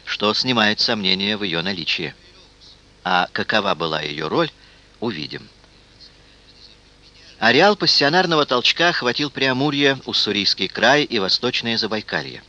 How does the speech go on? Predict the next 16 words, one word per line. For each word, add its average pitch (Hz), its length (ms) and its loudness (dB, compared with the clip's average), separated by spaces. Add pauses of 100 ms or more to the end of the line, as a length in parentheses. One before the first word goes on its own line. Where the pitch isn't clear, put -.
(840)
Восточные 151 580 0
соседи 135 400 2
монголов, 104 560 2 (220)
джурджени, 110 640 0 (480)
овладели 135 460 0
Северным 92 420 0
Китаем 120 520 0 (540)
до - 100 -6
реки 104 460 -4
Хуай. 80 500 -6 (1160)
Западные 147 520 2
соседи 127 440 2
монголов 113 520 0
в 90 140 -12
долинах 101 340 0
Селенги 95 600 -2